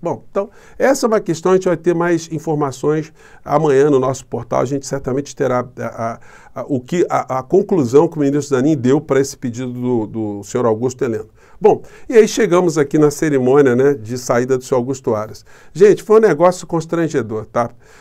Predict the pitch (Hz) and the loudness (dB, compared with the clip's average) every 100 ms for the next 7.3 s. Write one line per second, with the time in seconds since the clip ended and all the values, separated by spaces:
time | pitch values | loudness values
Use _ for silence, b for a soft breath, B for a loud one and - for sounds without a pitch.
0 | b - 170 165 156 139 151 175 185 175 | b -4 0 2 2 2 2 2 2 -2
1 | - 170 151 127 147 170 165 175 165 156 | 0 0 2 2 2 2 0 -2 0 0
2 | 143 123 120 147 160 - 110 117 143 123 | 0 0 2 2 -2 -6 -4 0 0 0
3 | 117 123 110 113 110 113 110 107 107 107 | -2 -4 -4 -4 -4 -6 -4 -4 -2 -6
4 | 113 123 117 113 107 - 139 120 117 156 | -8 -8 -6 -6 -6 -6 -6 -2 0 -2
5 | 160 175 180 175 226 - 202 185 - 202 | 0 2 4 4 4 2 -6 -8 4 6
6 | 185 160 180 180 - 170 156 160 143 110 | 6 2 0 -2 -4 -6 -6 -10 -10 -10
7 | 101 - | -12 -20